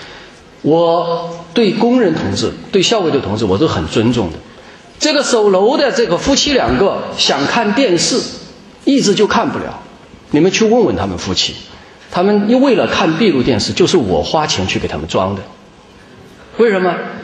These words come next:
因为对工人，对任何人都要尊重。所以我，同学们实际上不知道，实际上我脾气挺好，我从来不愤青，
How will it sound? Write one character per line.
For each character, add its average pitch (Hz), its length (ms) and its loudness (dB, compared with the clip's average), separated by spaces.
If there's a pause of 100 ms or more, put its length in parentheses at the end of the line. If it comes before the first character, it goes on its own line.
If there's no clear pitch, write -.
(260)
因 277 140 2
为 277 180 4 (440)
对 277 200 2
工 349 360 2
人， - 460 -2
对 254 120 2
任 311 220 2
何 170 80 0
人 98 100 -2 (160)
都 - 80 0
要 98 120 2
尊 180 240 2
重。 208 120 2 (840)
所 196 180 2
以 240 100 4
我， 151 360 2 (200)
同 190 140 2
学 233 80 4
们 220 160 4
实 214 140 -2
际 185 60 2
上 208 140 2
不 139 120 -2
知 139 160 -2
道， 120 140 0
实 - 60 -4
际 175 60 2
上 170 60 2
我 123 120 2
脾 - 200 -2
气 143 100 0
挺 - 220 -2
好， - 240 -4 (840)
我 208 140 4
从 170 260 0
来 196 140 2
不 113 160 -2
愤 113 220 0
青， 98 220 -2